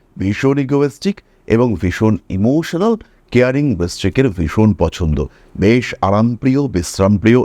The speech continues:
এই বৃশ্চিক রাশি বা লগ্নের মানুষরা ভালো থাকতে, স্মুথ থাকতে, একটা হেলদি লাইফ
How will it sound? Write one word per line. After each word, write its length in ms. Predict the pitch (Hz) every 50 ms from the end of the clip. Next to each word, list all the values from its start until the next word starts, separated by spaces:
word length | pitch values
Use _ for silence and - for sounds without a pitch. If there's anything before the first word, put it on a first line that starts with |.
| -
এই 100 | - 85
বৃশ্চিক 460 | 85 78 85 87 - - 90 85 - 90
রাশি 280 | 85 85 82 - -
বা 120 | 85 87 87
লগ্নের 360 | 85 80 78 90 95 87 85
মানুষরা 540 | 82 87 90 98 104 - - - 156 156 156 _ _ _ _ _ - 85
ভালো 280 | 92 110 113 117 113
থাকতে, 500 | 92 - 98 85 85 _ - - 120 131
স্মুথ 380 | 127 - - 82 87 95 98 92 - -
থাকতে, 400 | - 80 76 - - 117 113 104
একটা 180 | 87 - 95
হেলদি 340 | 98 104 85 80 76 - 85
লাইফ 300 | 76 - 92 120 147 -